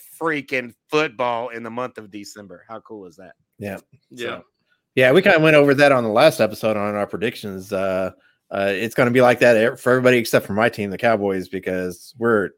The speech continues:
Speaker 2: like, we're going through the A F C South this month, so
Speaker 1: Right, right.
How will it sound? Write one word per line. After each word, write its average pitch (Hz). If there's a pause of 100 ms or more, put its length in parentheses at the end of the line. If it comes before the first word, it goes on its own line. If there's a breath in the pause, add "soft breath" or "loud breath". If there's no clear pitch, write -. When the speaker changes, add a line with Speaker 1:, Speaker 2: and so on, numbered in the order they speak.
(160)
Speaker 2:
like, 98 (720 soft breath)
we're 110
going 117
through 110
the 104
A 104
F 98
C 95
South 101
this 90
month, 87 (120)
so 92
Speaker 1:
Right, 104 (400)
right. 90